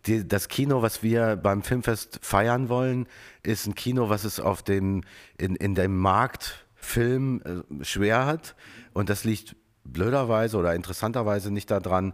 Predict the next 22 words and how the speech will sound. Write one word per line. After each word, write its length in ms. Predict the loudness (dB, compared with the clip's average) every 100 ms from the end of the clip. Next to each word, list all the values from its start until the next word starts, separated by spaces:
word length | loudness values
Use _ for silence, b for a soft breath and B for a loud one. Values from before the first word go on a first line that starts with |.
| B B B
dass 180 | -6 -4
die 380 | -4 0 0 -2 -6
besser 380 | -2 -2 0 0
oder 160 | 2 -2
schlechter 580 | -4 -6 -4 -4 -2 -2
oder 380 | -2 -2 -2 -4
nicht 280 | -6 -6 -4
so 240 | -2 -2
zugänglich 600 | -2 -6 -6 -4 -4 -6
sind, 260 | -6 -6 -6
sondern 340 | -4 -4 -6 -10 B B B
das 160 | -10
liegt 160 | -8 -4
einfach 220 | -4 -4
daran, 220 | -4 -4
dass 180 | -2 -4
sie 140 | -6
sich 420 | -6 -6 -10 -12 -20 B B B B -8
irgendwie 500 | -6 -6 -6 -6 -4
nicht 280 | -4 -4
in 160 | -4 -2
den 520 | 0 0 0 -2 -6